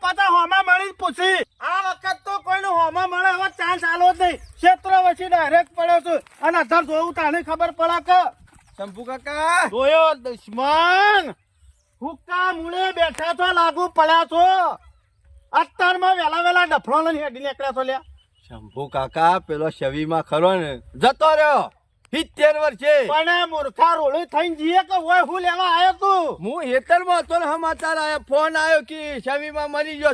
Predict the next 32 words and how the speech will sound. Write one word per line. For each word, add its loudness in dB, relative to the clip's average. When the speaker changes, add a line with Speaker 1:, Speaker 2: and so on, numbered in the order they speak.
Speaker 2:
સમાચાર -4
મળ્યા 2
ને, -2
હેતરમાં 0
એક 0
ડફલું -2
પડી 4
રહ્યું -8
હતું, -14
તે 0
લઈને 2
ખભા 0
કરીને 0
હેડ્યો. 2
Speaker 1:
એટલે -2
તને 0
ખબર 0
નહીં, 0
આખા, 0
આખું -2
ગોમ 2
જોડે 2
છે 2
કે 4
આ 4
શંભુજી -2
રહ્યા 4
ને, 2
શોક 0
નીકળે 0
ને, 4
એટલે 2